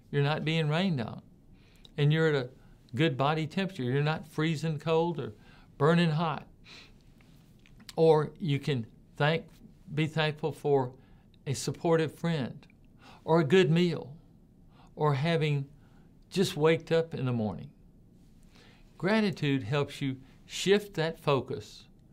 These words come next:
from what's going wrong to what's going right. And we all know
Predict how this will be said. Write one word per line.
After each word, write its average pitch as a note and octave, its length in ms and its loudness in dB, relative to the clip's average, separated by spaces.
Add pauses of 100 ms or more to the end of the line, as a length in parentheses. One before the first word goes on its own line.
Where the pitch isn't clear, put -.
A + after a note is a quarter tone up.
(340)
from D3 220 0
what's F3+ 320 -2
going B2+ 420 0
wrong A#2 540 -2 (1300)
to C3+ 100 -2
what's A#2+ 240 -4
going G#2+ 340 -2
right. G#2+ 320 -4 (1300)
And D3 340 0 (240)
we D#3 220 2
all D#3+ 240 4
know B2+ 420 0